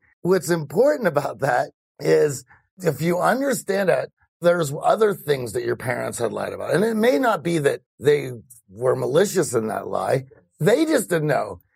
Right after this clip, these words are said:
It was a narrative that they adopted. That could go for generations.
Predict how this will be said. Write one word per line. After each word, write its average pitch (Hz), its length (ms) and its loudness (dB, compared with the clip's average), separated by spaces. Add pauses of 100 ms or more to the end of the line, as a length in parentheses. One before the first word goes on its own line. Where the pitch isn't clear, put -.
It 190 160 2
was 190 160 -2
a 180 320 0
narrative 196 640 2
that 185 300 -4
they 247 280 2
adopted. 123 800 -2 (340)
That 214 160 0
could 233 180 -8
go 185 200 2
for 156 160 0
generations. 139 1080 -2